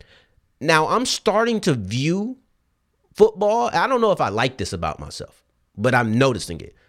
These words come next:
I'm starting to view and feel about football as so much more of a business. Maybe it's because I'm growing up, I'm not a kid, I'm not, I'm so far removed from playing it that it doesn't feel so much as the game to me,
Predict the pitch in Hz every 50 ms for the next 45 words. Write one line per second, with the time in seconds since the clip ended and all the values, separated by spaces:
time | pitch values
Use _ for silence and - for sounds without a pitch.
0 | _ _ _ - 113 113 - - 175 175 208 202 190 - 147 104 95 127 165 196
1 | 190 170 135 117 104 - - 202 208 190 170 139 135 127 120 - - 165 175 -
2 | 117 117 113 107 104 98 101 - _ _ _ _ _ - - - - - - -
3 | - 220 220 208 180 156 147 - 117 117 127 143 147 131 120 98 101 92 78 90
4 | 104 98 90 - - - - - - - _ _ _ _ - 107 117 123 123 131
5 | 120 110 123 113 110 123 110 107 104 98 85 101 113 110 113 110 104 110 - -
6 | - 98 101 104 92 90 87 - - 117 110 104 98 101 95 92 - - - 95
7 | - - 135 110 - - 101 107 107 98 87 85 85 92 104 117 120 120 - 92
8 | 82 - - 104 101 117 123 131 - - - - _ _ - - 107 107 101 95
9 | 110 107 117 98 90 - 120 120 101 - - 120 113 113 110 107 - - 104 107
10 | 110 107 - - 101 87 82 98 104 117 127 131 139 139 160 175 190